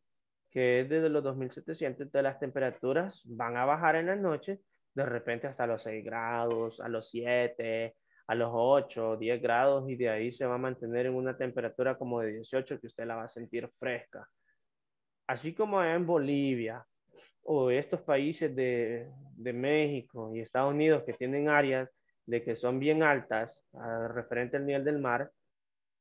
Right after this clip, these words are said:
las temperaturas van a ser de tres a seis grados Celsius. O sea, todo el tiempo.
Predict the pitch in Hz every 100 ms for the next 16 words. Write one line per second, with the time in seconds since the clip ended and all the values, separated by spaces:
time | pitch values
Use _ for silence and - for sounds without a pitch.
0 | _ _ - 147 143 135 131 123 135 143
1 | 143 139 135 - 135 135 120 127 131 127
2 | - 123 123 123 120 120 113 - 123 120
3 | - - - - _ _ _ _ 127 -
4 | 127 147 147 127 139 135 113 123 131